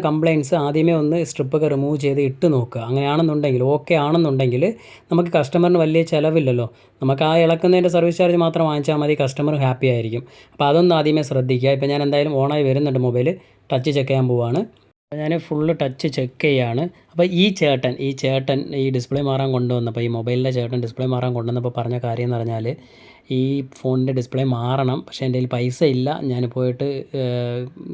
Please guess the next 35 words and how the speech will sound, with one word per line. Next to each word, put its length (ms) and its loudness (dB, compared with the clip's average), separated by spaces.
വേറെ 200 2
ആരുടെയെങ്കിലും 460 0
കടം 200 0
മേടിച്ചിട്ട് 380 -4
വേണം 180 0
എനിക്ക് 240 -4
മൊബൈൽ 300 -2
മേടിക്കാനായിട്ട്, 560 -2
ഈ 120 0
മൊബൈൽ 340 2
ഉണ്ടെങ്കിൽ 400 0
എൻ്റെ 220 -2
കാര്യങ്ങളൊക്കെ 500 -2
നടക്കൂ, 320 -4
വർക്കൊക്കെ 440 -6
നടക്കൂ 320 -6
എന്നാണ് 320 0
പറഞ്ഞത്. 380 -2
ഇപ്പോൾ 200 0
ആ 40 0
ചേട്ടൻ 380 2
വരുമ്പോൾ 300 0
ഞാൻ 220 2
ഈ 120 2
ഇളക്കിയതിൻ്റെ 580 -2
സർവീസ് 320 -2
ചാർജ് 300 -2
നൂറ് 260 -6
രൂപ 180 -2
മേടിക്കും. 360 -4
അപ്പോൾ 160 4
ആ 120 4
ചേട്ടൻ 340 4
ഈ 20 2
മൊത്ത 200 -2